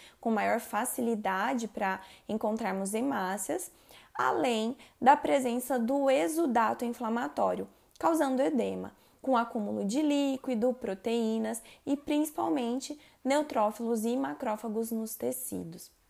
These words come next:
As características do exudato de uma inflamação podem variar muito de acordo com a causa e com o tecido atingido. Como uma forma de caracterizar o exudato,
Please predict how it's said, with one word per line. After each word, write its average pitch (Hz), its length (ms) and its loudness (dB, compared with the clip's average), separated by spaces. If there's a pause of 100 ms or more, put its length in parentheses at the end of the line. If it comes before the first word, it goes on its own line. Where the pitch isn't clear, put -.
(1040)
As 320 200 -2
características 247 1080 -4
do 226 300 2
exudato 202 920 -2
de 185 120 -8
uma 185 100 -8
inflamação 185 840 -8
podem 320 280 -4
variar 311 540 -4
muito 247 480 -4 (260)
de 320 80 -6
acordo 311 360 -2
com 320 80 -8
a 320 80 -4
causa 220 500 -6 (100)
e 254 80 -4
com 247 240 -8
o 247 60 -8
tecido 247 360 -8
atingido. 220 600 -8 (640)
Como 539 360 -2
uma 415 80 -6
forma 277 320 -4
de 254 180 -4
caracterizar 233 1300 -4
o 185 140 -10
exudato, 185 720 -6